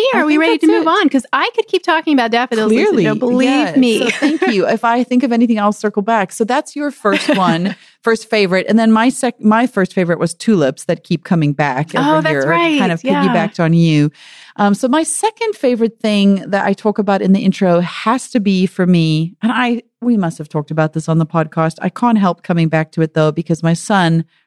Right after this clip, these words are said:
Speaker 1: brought it up the other night. I love windows that are open,
Speaker 2: Mm-hmm.
Speaker 1: but more specifically, windows that are open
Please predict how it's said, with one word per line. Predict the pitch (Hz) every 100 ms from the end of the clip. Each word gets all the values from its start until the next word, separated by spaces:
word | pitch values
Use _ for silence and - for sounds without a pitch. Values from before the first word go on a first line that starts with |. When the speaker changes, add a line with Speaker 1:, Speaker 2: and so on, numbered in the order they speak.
| -
Speaker 1:
brought | 190
it | 180
up | 170 170
the | 170
other | 165 165
night. | 160 147 147 - - - - -
I | - 202 247
love | 285 254 196 185 185 180 _ _ _
windows | 156 175 226 254 254 254 247 - - _ -
that | 190
are | 185 170 -
open, | 151 139 151 143 160 175 - _ -
Speaker 2:
Mm-hmm. | 240 247
Speaker 1:
but | 254 339 233 226 214 208 208 214
more | - 175 220
specifically, | - - - - 440 269 165 160 214 294 _ _ _ -
windows | 175 240 294 277 277 262 240 - _ _ -
that | 156
are | 156 -
open | 208 220 233 220 214 208